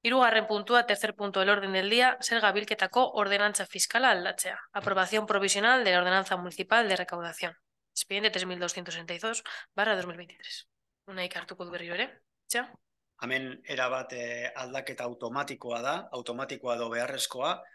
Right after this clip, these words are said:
Speaker 2: eh, arau foralak edo foru arauak, eh, zera puntu batzuk, eh, agintzen ditu, bere bederatzi,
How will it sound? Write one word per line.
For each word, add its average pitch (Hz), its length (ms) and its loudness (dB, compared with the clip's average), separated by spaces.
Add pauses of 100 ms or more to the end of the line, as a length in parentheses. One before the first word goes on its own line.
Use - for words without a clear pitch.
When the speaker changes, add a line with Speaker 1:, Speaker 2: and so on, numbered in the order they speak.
(180)
Speaker 2:
eh, 117 420 -8
arau 135 280 -6
foralak 135 560 -4
edo 120 520 -8
foru 135 600 -12
arauak, 139 540 -2 (400)
eh, - 240 -12 (600)
zera 123 300 -4
puntu 139 280 -8
batzuk, 131 360 -4
eh, 123 280 -2
agintzen 135 500 -8
ditu, 170 420 -8 (400)
bere 113 1080 -6
bederatzi, 123 680 -4